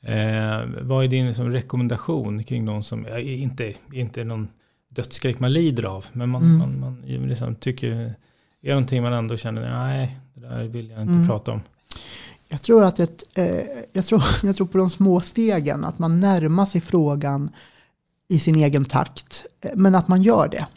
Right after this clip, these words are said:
Speaker 2: Eh, att man kanske läser, inte nödvändigtvis min bok, även om man jättegärna får göra det naturligtvis, men man läser böcker som berör frågan, man läser människors erfarenheter, man lyssnar på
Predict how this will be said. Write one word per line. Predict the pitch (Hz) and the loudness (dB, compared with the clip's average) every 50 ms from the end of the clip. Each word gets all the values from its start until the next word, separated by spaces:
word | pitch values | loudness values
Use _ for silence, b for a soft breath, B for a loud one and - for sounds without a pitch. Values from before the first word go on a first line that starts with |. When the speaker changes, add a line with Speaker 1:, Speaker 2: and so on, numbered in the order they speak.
| _ _ _ _ _ _ _ _ _ | _ _ _ _ _ _ _ _ _
Speaker 2:
Eh, | 180 170 160 160 151 151 160 160 - - | -2 0 0 0 0 -2 -2 -4 -4 -4
att | 165 - - | -6 -2 0
man | 175 165 160 | 2 2 2
kanske | - 165 160 - 160 | 2 0 0 0 -2
läser, | 147 143 170 190 190 180 - - - 185 175 165 170 B B B B B B B B B B B _ _ _ _ | 0 2 4 4 4 2 0 0 2 2 2 2 2 B B B B B B B B B B B _ _ _ _
inte | - 139 127 - 131 | 0 0 2 2 4
nödvändigtvis | 135 139 131 135 139 135 131 135 131 131 131 | 4 4 4 4 2 2 4 2 2 2 4
min | 151 143 170 202 | 6 6 6 8
bok, | 208 214 208 208 - | 6 6 4 4 0
även | 180 165 165 | 0 2 2
om | 160 160 | 2 2
man | 160 170 | 2 2
jättegärna | 160 - - 170 165 170 | 0 0 0 0 0 0
får | - - 165 | 2 2 2
göra | 151 147 | 2 4
det | 143 139 143 | 4 2 2
naturligtvis, | 160 175 - - 175 170 - 170 170 - - | 2 0 0 0 -2 0 -2 -4 -6 -4 -4
men | 175 180 | -2 0
man | 180 180 175 | 0 0 2
läser | 175 170 165 - 156 | 0 0 0 0 -2
böcker | 139 127 175 190 - - _ - 214 202 | 2 2 2 2 0 -4 _ 0 0 0
som | 196 - 196 185 | 2 2 2 2
berör | 196 190 185 180 180 | 2 2 2 2 0
frågan, | - - 190 180 175 165 165 160 170 165 165 175 185 | 0 0 0 2 2 2 2 0 0 0 0 0 0
man | 175 165 170 | -2 -2 0
läser | 170 165 156 - - 165 | 0 0 0 0 -2 -2
människors | 156 156 151 147 151 - - 156 - | 0 0 0 0 -2 -2 -4 -8 -8
erfarenheter, | - _ 196 185 175 156 147 - - 151 151 151 156 151 160 156 - - - 180 180 | -6 _ 0 2 2 2 0 -2 -2 -2 0 0 0 0 0 -2 -4 -6 -6 -4 -4
man | 170 165 165 160 | -2 -2 0 0
lyssnar | 165 165 - - - 170 156 160 | -2 -2 -2 -6 -4 -4 -4 -2
på | - - 165 160 156 | -2 0 0 0 0